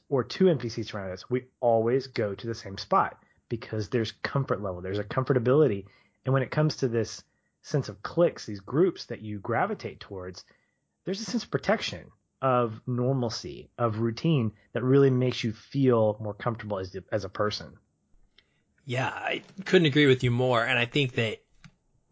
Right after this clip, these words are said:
Speaker 2: I experienced the opposite of that. And so it's fun to kinda see your perspective, which I, obviously I know, but listeners don't.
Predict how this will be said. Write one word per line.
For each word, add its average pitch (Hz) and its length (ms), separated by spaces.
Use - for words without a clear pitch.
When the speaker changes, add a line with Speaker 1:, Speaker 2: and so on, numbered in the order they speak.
Speaker 2:
I 147 200
experienced 123 640
the 107 140
opposite 98 340
of 76 80
that. - 280
And 123 120
so 123 160
it's 107 140
fun 135 300
to 123 80
kinda 110 260
see 117 500
your 131 200
perspective, 120 500
which 135 260
I, 156 260
obviously 123 460
I 131 200
know, 107 400
but 113 200
listeners 120 480
don't. 104 320